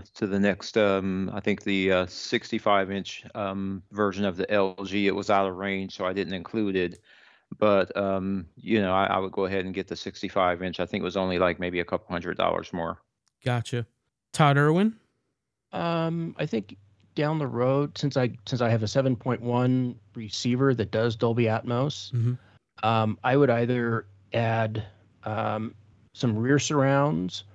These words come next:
Speaker 3: or, um, upfiring, uh, Atmos speakers or downfiring Atmos speakers, depending on, on which ones you wanna go with.
Speaker 2: Outstanding.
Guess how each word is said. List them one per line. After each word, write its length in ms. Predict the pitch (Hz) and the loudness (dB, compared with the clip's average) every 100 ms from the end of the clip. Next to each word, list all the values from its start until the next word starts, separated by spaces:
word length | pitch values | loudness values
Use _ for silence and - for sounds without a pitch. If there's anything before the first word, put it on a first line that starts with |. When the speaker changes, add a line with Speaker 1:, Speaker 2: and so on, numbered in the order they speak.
| - _ _ | -20 _ _
Speaker 3:
or, 640 | 117 120 123 120 120 117 117 | -10 -8 0 4 4 2 0
um, 560 | 117 110 107 107 107 104 _ _ _ - - | 0 2 2 0 -4 -8 _ _ _ -12 -2
upfiring, 800 | 120 - 120 117 117 107 104 101 123 | -2 2 2 4 2 0 -4 -10 -10
uh, 540 | 107 107 107 104 - - 123 | -8 -6 -6 -8 -10 -6 -6
Atmos 480 | 123 113 101 - - - - | -4 -6 -6 -10 -14 -20 -18
speakers 420 | - 131 104 - | -12 -12 -12 -14
or 100 | 113 | 0
downfiring 640 | 127 135 120 107 104 98 | 4 4 4 2 0 -2
Atmos 200 | 98 113 | -6 -6
speakers, 420 | 107 - 107 98 - | -6 -8 -14 -14 -16
depending 260 | - 98 92 | -18 -16 -12
on, 160 | 95 - - | -12 -12 -14
on 120 | 101 | -14
which 200 | 101 - | -14 -14
ones 180 | 101 98 | -14 -12
you 80 | 98 | -12
wanna 160 | 92 | -12
go 160 | 85 92 | -12 -12
with. 160 | 95 - - - - - - | -12 -16 -20 -20 -20 -20 -12
Speaker 2:
Outstanding. 560 | 131 113 - 156 131 | -10 -10 -6 -2 -2